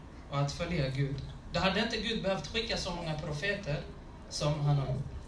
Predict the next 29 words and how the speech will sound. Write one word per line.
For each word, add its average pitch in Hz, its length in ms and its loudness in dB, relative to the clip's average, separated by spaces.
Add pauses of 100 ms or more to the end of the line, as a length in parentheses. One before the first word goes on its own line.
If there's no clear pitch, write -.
(480)
i 220 100 6
syfte 262 500 4
att 202 160 2
vägleda 185 600 4
den 170 140 2
här 190 180 2
människan 190 500 0
på 165 60 -2
den 151 180 6
rätta 151 200 2
vägen. 131 260 -4 (1700)
Var 233 240 6
började 214 420 4
det 190 140 2
hela? 196 200 2 (1400)
Det 170 80 2
hela 220 280 6
började 208 480 4 (260)
med 202 240 2 (280)
Nabi 175 440 0
Adam 165 360 0
alayhi 131 180 0
salam. - 260 -2 (1500)
Och 180 100 2
ni 202 140 8
känner 196 240 6
säkert 214 380 6
till 220 200 6
händelsen 214 560 4